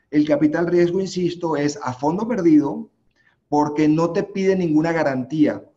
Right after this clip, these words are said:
Cuando tú pides dinero a fondo perdido o capital riesgo en un banco, no es lo mismo que pedir un préstamo, porque para pedir un préstamo tienes que poner la oficina o el departamento, lo que sea,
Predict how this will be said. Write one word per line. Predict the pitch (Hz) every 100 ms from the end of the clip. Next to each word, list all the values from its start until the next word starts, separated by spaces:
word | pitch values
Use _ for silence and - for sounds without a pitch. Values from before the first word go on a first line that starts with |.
| _
Cuando | 135 139 143
tú | 170
pides | 180 190 196 160 147
dinero | 151 151 151 127
a |
fondo | 120 135 151
perdido | 156 147 156 151 127
o | 120
capital | 117 117 123 123
riesgo | 143 139 135
en | 151
un | 196
banco, | 180 143 123 139 214 - _ _ _
no | - 143
es |
lo | 156 175
mismo | 170 175
que | 165
pedir | 131 135
un | 147
préstamo, | 170 180 - 131 120
porque | 120 117
para | 120
pedir | 123 151
un | 175
préstamo | 175 151 170 147
tienes | 139 147
que | 156
poner | 131 127
la | 143
oficina | 139 120 151 165 175
o | 151
el | 123
departamento, | 113 117 117 117 131 143 143
lo | 135
que | 117
sea, | 131 139 -